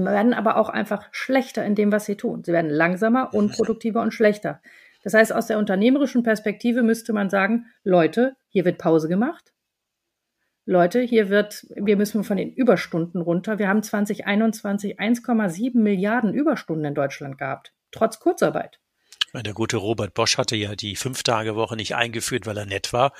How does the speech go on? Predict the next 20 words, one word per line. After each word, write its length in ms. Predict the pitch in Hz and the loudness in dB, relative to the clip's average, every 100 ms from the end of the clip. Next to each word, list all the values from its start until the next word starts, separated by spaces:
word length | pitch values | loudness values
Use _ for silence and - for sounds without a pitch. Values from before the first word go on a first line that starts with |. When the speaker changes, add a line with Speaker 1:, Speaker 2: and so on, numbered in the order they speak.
| - - - | -14 -16 -12
Speaker 2:
sondern 300 | - 104 98 | -10 -6 -4
weil 120 | 104 | -4
er 80 | 104 | -4
gelernt 520 | 107 107 101 110 - | -6 -2 0 0 -2
hatte, 260 | 135 - 151 - - | -2 -2 -2 -6 -8
<laughs> 140 | - - | -6 0
Speaker 1:
Exakt. 540 | 349 - 233 - - | 0 2 0 -2 0
Speaker 2:
dass 140 | 139 | 2
wenn 120 | 151 165 | 4 4
die 100 | 147 | 4
Leute 240 | 135 127 | 4 4
Samstag 460 | 120 127 135 127 101 | 4 4 4 2 0
und 260 | 196 202 | -2 2
Sonntag 320 | 151 135 123 | 4 4 4
daheim 340 | 139 120 120 123 | 4 4 4 2
sind, 200 | 123 127 | -4 -4
die 80 | 127 | -4
montags 380 | 117 120 131 131 | -2 0 0 0
entspannter 640 | 117 - 123 107 123 135 | 0 2 0 0 2 4
heim, 320 | 127 135 170 | 2 0 -8